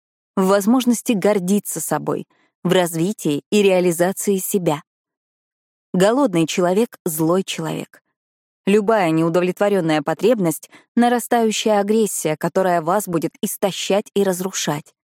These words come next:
Но для того, чтобы удовлетворять свои потребности — Нужно для начала позволить себе их слышать. Нужно научиться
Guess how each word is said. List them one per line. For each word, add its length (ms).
Но 180
для 200
того, 280
чтобы 320
удовлетворять 680
свои 280
потребности — 800
Нужно 320
для 180
начала 420
позволить 480
себе 280
их 120
слышать. 600
Нужно 300
научиться 580